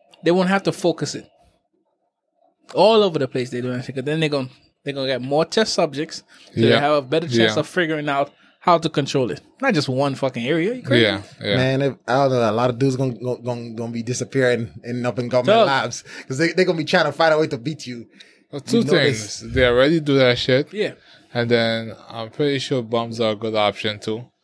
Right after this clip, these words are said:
Speaker 1: Of course. Of course. Anybody with a grudge is a good option.
Speaker 3: Pretty much.
Speaker 2: Uh, these
Speaker 1: Yo, this is you, man. Five minutes. Let's see
Speaker 2: Shit.
Speaker 1: what you got.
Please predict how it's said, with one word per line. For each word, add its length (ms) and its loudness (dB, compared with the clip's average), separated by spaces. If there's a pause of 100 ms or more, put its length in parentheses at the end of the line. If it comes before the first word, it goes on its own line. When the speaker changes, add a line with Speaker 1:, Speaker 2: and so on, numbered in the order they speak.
(240)
Speaker 1:
Of 240 2
course. 520 0 (1080)
Of 140 2
course. 340 0 (280)
Anybody 640 4
with 160 2
a 80 2
grudge 420 2
is 140 -4
a 40 -6
good 200 0
option. 380 -4 (120)
Speaker 3:
Pretty 240 -4
much. 220 -4 (160)
Speaker 2:
Uh, 220 -4
these 120 0
Speaker 1:
Yo, 220 6
this 180 -6
is 160 -2
you, 120 0
man. 140 -2
Five 240 2
minutes. 400 -2 (200)
Let's 140 -2
see 40 -2
Speaker 2:
Shit. 80 2
Speaker 1:
what 140 0
you 80 -4
got. 260 0